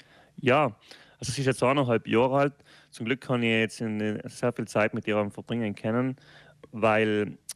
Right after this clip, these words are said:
ich tue halt einmal Teilzeit arbeiten, weil ich versuche, immer ein bisschen, äh, genug Zeit für die Musik zu haben.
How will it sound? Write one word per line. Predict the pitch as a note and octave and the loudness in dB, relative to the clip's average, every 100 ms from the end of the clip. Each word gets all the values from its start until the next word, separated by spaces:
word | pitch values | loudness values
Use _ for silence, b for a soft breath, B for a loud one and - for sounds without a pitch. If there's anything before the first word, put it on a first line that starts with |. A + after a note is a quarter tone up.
| _ | _
ich | A#2+ | -4
tue | - B2+ | 2 2
halt | A#2 | 2
einmal | A2 G#2+ | 0 -2
Teilzeit | - G#2+ C3+ - B2 A2+ | -2 -2 -2 -2 -2 0
arbeiten, | A2 B2+ C3 C3 A2 | 2 2 2 -2 0
weil | A2+ | -2
ich | G#2+ | -2
versuche, | A2 - A#2+ A#2 | -6 0 0 2
immer | G#2 | -4
ein | G2 | -2
bisschen, | A2+ - G2+ G#2 b b b b b b _ | -4 -4 -4 -4 b b b b b b _
äh, | - | 0
genug | A2+ A#2+ A#2+ | 4 4 2
Zeit | A#2+ A#2 | 2 2
für | - | 2
die | A2+ | 0
Musik | A2 - - | 0 -2 -4
zu | - A2+ | -2 2
haben. | G#2 G#2 C3+ | 4 4 2